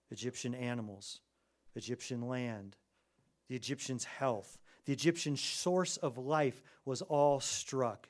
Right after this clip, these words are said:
judgment. Why? Because they had enslaved my firstborn, Yahweh says. "And so I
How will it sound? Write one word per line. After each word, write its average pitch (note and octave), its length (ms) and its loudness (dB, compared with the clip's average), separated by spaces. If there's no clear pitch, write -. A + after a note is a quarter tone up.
judgment. A2 580 -2
Why? C3+ 200 4
Because A#2+ 300 -4
they D3 120 2
had D#3+ 100 -2
enslaved D3+ 640 -2
my D3 320 0
firstborn, D#3 680 -4
Yahweh A#2 280 0
says. - 440 -10
"And A#2 100 -6
so A#2 300 0
I D3 460 -2